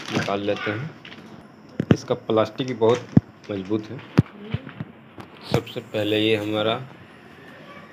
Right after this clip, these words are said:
स्ट्रेंजर के नाम से ही कुछ कैटलॉग बना रहता है,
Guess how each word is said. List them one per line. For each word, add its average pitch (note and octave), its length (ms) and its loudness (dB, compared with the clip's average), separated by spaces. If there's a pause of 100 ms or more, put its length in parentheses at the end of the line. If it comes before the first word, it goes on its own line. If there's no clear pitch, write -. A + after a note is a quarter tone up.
(1120)
स्ट्रेंजर G#2 720 4
के A2+ 140 0
नाम G2+ 280 0
से A2+ 200 0
ही G2+ 160 -2
कुछ - 280 -2
कैटलॉग G#2+ 500 2
बना G#2+ 220 4
रहता G2+ 400 0
है, G#2+ 140 2